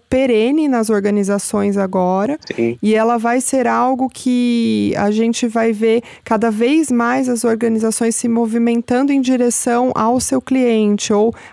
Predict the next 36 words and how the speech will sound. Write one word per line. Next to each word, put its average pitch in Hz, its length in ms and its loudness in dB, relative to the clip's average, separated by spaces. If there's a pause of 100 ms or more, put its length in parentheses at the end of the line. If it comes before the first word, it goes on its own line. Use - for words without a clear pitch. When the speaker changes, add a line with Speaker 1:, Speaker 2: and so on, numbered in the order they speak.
Speaker 1:
à 208 80 2
expectativa 240 800 -2
de 247 100 0
mercado. 185 800 -2 (720)
Speaker 2:
Exatamente. 117 560 0 (240)
Eu 117 140 2
acho 127 160 -2
que 143 160 0
hoje 151 420 2 (160)
o 127 80 0
que 135 140 -2
se - 200 -4
tem 151 600 -2
é 131 100 0
uma 135 260 0
acessibilidade 139 880 -2
muito 135 280 -4
grande 131 360 0
às 147 120 -2
informações. 143 880 -4 (200)
A 123 60 -2
partir 131 240 -2
do 147 80 -2
momento 151 320 0
que - 80 -10
o 127 60 -6
cliente 135 440 0
tem 139 220 -2
a 139 60 -4
ferramenta 127 520 -4
na 160 120 0
mão, 117 280 0
de 113 120 -8
que 123 80 -2
ele 120 100 0
pode 135 580 -2